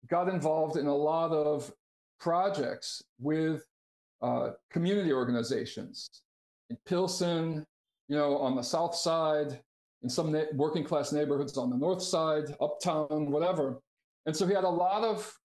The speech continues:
contacts with community organizers. And because of that, he became an asset for the Washington campaign. And he began,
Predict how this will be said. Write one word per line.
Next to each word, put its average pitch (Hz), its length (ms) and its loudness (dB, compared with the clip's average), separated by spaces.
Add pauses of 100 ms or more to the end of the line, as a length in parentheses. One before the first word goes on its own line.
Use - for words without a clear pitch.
contacts 175 1000 -2 (280)
with 143 200 -2
community 160 480 0
organizers. 120 800 -6 (600)
And 151 120 0
because 202 400 0
of 151 140 0
that, 165 340 0 (320)
he 160 80 -4
became 165 380 -2
an 151 180 -2
asset 147 600 0 (480)
for 139 100 0
the 139 80 0
Washington 139 640 -2
campaign. - 500 -10 (280)
And 131 200 -4
he 170 140 -2
began, 156 680 0